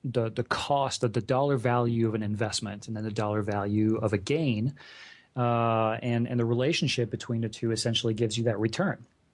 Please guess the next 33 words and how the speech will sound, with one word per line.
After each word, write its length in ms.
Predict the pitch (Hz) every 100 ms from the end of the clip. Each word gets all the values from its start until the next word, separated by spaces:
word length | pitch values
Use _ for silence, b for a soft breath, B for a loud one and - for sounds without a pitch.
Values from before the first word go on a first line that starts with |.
| _ _ - -
So, 540 | - 127 123 117 120 135
um, 440 | 127 127 120 120 B B B B B B B
when 140 | 139 139
it 40 |
comes 240 | 151 170 156
to 80 | 131
social 340 | 151 147 139
media, 480 | 123 175 240 139 101
though, 320 | 107 - -
for 220 | - 131 123
some 580 | - 147 147 147 139
strange, 760 | 120 - - 123 127 131 131 117
bizarre 400 | 120 110 117 113
reason, 800 | 113 135 208 156 113 107 113 110 - _
uh, 880 | 120 117 113 117 117 62 64 - - -
a 80 | 123
lot 200 | 131 143
of, 300 | 127 - -
you 80 | 151
know, 120 | 123
quote 380 | 117 - 147 143
unquote 380 | 135 - 127 131
social 320 | 131 120 123
media 180 | 117 117
experts 520 | 123 117 - 123 120 120
or 60 |
gurus 680 | 107 113 117 120 120 117 113
or 260 | 107 110 117
however 300 | 120 120 120
you 80 | 113
wanna 160 | 110
call 340 | 107 - 156 180
them 320 | 127 113